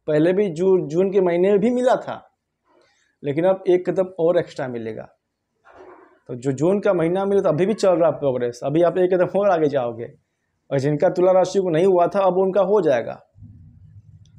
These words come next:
कुछ अच्छा पोस्ट मिलेगा। ये सब चीज़ें देखने को ज़्यादा चांसेस हैं। और इसमें मन,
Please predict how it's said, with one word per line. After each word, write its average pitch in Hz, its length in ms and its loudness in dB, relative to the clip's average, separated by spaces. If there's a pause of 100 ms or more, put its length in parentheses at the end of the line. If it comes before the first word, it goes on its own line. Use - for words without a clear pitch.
(340)
कुछ 160 180 -2
अच्छा 175 240 -2
पोस्ट 196 380 0
मिलेगा। 139 560 -2 (720)
ये 139 60 -6
सब 185 180 -2
चीज़ें 185 280 -2 (920)
देखने 170 300 0
को 190 380 -2 (920)
ज़्यादा 170 240 -2
चांसेस 160 440 -8
हैं। 202 80 -6
और 196 200 0
इसमें 202 180 -2
मन, 185 400 -2